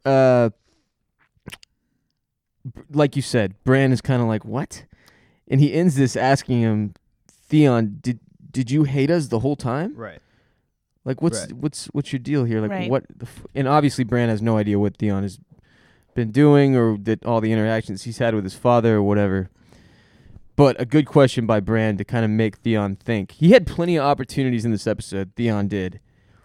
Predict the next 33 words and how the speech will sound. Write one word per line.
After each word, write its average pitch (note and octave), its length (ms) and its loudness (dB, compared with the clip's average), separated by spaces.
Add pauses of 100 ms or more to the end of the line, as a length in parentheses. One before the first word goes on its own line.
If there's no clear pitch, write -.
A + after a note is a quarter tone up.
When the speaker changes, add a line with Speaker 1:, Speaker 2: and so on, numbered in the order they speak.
(220)
Speaker 1:
to A#2 520 2 (420)
right B2 340 2
the A2 120 -8
ship, - 340 -6 (300)
if - 140 -10
you G2+ 100 0
will, E2+ 260 -4 (200)
and G#2 200 -4
turn A2+ 260 -2
back F#2+ 420 -6 (100)
from G#2+ 160 -4
what A2 140 0
he's G#2 260 -6
begun. G#2+ 640 -4 (580)
Speaker 2:
Yeah. G2+ 200 -14 (240)
Speaker 1:
But C3 120 4
he A#2+ 200 0 (760)
turns B2+ 320 0
all A2+ 160 2
those G#2+ 180 0
opportunities F#2+ 520 -4
away. B1+ 220 -10 (1200)
Speaker 2:
Well, E3 320 8 (100)
and D3+ 120 2
we C#3+ 100 0
get, D#3 380 -2 (200)
you C#3 140 -8
know, A2+ 100 -6
here C3+ 240 -6
in, A#2 280 -8
in, A2 360 -12
in A2 140 -6
this - 460 -8